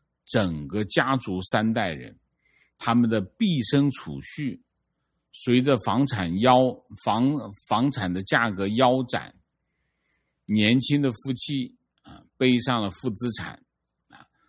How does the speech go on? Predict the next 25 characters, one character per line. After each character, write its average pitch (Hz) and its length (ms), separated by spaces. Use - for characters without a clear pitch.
整 95 320
个 110 160
家 139 260
族 98 380
都 117 160
背 117 260
上 113 240
了 98 80
负 113 220
资 110 180
产 73 260
的 82 100
重 101 260
压。 85 340
所 - 120
以 139 60
这 165 160
是 143 140
一 - 20
个 135 120
漫 165 420
长 95 280
的 107 120
过 113 260
程。 - 260